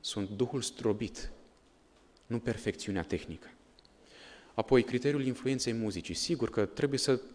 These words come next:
profităm de, toate descoperirile care s-au făcut în privința efectelor fizice, psihologice. Însă trebuie să ținem cont că acel criteriu nu spune totul și că e nevoie de un om duhovnicesc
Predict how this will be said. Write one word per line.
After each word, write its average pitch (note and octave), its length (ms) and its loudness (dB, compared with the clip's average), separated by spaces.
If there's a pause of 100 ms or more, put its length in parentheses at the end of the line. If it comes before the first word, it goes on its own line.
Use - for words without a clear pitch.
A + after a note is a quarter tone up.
(240)
profităm A#2+ 600 2
de, F2+ 260 8 (1040)
toate A2+ 260 0
descoperirile G2+ 720 0
care F#2 180 0
s-au F2+ 180 0
făcut F2 400 -4
în E2 100 -2
privința F2+ 560 0 (180)
efectelor F#2 720 2 (120)
fizice, F2+ 560 -2 (1160)
psihologice. - 720 0 (760)
Însă A#2 380 0 (160)
trebuie F3 240 0
să C#3+ 120 -6
ținem C#3+ 280 0
cont D3 240 -2
că B2 240 -2
acel B2 260 -6
criteriu C3 360 -4
nu B2+ 100 -6
spune B2 300 -6
totul A#2+ 340 -6 (300)
și - 160 -6
că - 80 -2
e G#2 40 2
nevoie G#2+ 300 2
de A2+ 100 0
un G#2+ 100 -2
om A#2 160 -2
duhovnicesc G#2+ 960 -2